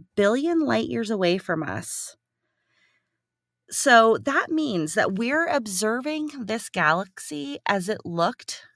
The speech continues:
when the universe was only a few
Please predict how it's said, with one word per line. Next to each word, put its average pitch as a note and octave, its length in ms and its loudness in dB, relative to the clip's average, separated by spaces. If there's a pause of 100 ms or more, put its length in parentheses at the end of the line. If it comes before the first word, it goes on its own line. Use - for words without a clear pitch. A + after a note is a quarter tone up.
(240)
when F#3 260 2
the F#3 80 0
universe G3 640 -2
was F3+ 180 -8
only G#3 320 -4
a F3 80 -4
few A3 600 -6